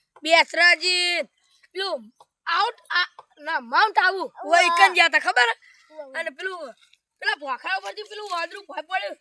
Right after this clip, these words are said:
Speaker 1: હાથ મસ્કાઈ ગયો બાપડો.
Speaker 2: બાપુ, ભાઈ ગયું આમ કરીને હેઠી તું.
Speaker 1: એટલે માર માં કે ઈકન તમી ગયા. કે, "એ તકલો જો." મૂકું એની ડોશી હવે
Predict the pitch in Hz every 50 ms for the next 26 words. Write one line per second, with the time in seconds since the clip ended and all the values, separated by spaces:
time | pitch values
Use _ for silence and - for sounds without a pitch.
0 | _ _ _ _ - 571 - - 554 - 302 320 320 - 320 294 320 330 320 370
1 | 381 370 370 - 403 403 370 - 392 381 370 370 359 339 330 339 320 294 - 415
2 | 359 302 269 254 _ _ _ - - - _ _ - - - 370 381 294 294 320
3 | 453 453 - - 320 330 392 370 466 415 440 466 440 427 453 440 440 440 415 427
4 | 453 453 415 403 - _ 480 480 440 - 453 415 339 - - 370 415 381 330 302
5 | 311 339 359 370 370 370 370 359 320 359 381 370 320 285 392 381 294 - 349 339
6 | 349 370 381 339 370 381 370 370 359 339 285 _ _ - _ _ _ 302 285 330
7 | 359 370 370 392 415 440 440 453 453 440 440 392 339 - - 330 320 311 269 226
8 | 330 453 427 359 277 208 202 _ _ _ _ _ _ _ 262 262 311 349 - 381
9 | 359 349 339 370 359 339 339 320 294 311 339 311 277 285 320 339 320 - _ _
10 | -